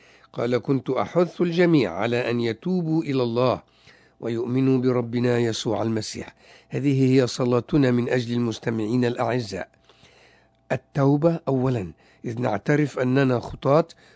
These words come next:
ونريد التحول عن خطايانا، ونؤمن بيسوع المسيح الذي مات من أجل خطايانا. قال: "إنني الآن ذاهب إلى أورشليم"، أي مدينة القدس، "وقد أعلن لي أنني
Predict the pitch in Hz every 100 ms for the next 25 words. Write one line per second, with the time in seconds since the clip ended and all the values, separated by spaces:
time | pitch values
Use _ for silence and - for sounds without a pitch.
0 | - 131 127 117 147 151 139 123 - -
1 | - 151 139 127 135 135 113 - - _
2 | 139 120 123 - 120 107 85 73 - _
3 | - _ - 104 147 151 143 123 131 117
4 | - 165 147 135 127 - 120 85 - _
5 | _ _ 120 123 123 131 135 127 139 123
6 | 123 117 113 117 - 120 123 104 80 76
7 | - _ _ - - - - _ 214 202
8 | 180 170 190 175 160 160 160 131 127 127
9 | 143 127 123 120 113 117 117 101 113 104
10 | 156 180 - 117 107 104 120 101 - 95
11 | - 170 180 - - - - _ 180 165
12 | 165 156 196 180 156 143 135 127 156 175
13 | 175 - - - _ 147 143 156 151 151
14 | 151